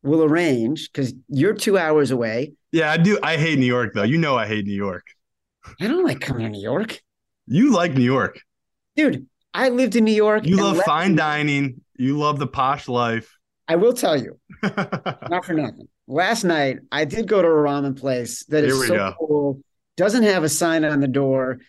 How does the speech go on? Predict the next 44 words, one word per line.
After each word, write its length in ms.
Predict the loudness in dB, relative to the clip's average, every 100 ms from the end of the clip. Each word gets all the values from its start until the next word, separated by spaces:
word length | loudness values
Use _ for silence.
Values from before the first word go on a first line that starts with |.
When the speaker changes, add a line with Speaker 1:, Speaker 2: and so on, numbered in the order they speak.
| _
Speaker 1:
There 120 | -2
was 100 | 0
Speaker 2:
Wow. 260 | 0 0 0
Speaker 1:
a 100 | 0
wait 80 | -2
starting 500 | -6 0 2 2 0
at 80 | -2 -4
five 240 | -2 -2
o'clock. 640 | -4 -4 -2 0 -4 -6 -18 _ _ _
I 100 | -6
don't 120 | -2 0
even 160 | 2
know 80 | 2
what 140 | 0 -2
it's 100 | -8
Speaker 2:
<laughs> 140 | -6
Speaker 1:
called. 320 | -2 -2 -4 _ _ _ _ -6
Like, 140 | -4
I 20 |
don't 120 | 0 0
even 120 | -2
know 80 | -2
how, 160 | -4
I 80 | -4
don't 80 | 0
even 140 | 0 0
know, 220 | -2 -2
I 120 | -4
wouldn't 260 | -2 -2 0
know 160 | 0 0
how 140 | -2
to 80 | -4
get 320 | -4 -4 -4
there 140 | -6
again. 280 | -10 -14 -20 _
Speaker 2:
<laughs> 60 | _ _ _ _ _ _
You 60 | -2
gotta 160 | 0
know 220 | 2 0
somebody 280 | 0 -2 -2
to 40 | -2
go 180 | -2
there, 180 | -2 -4
huh? 220 | -4 -6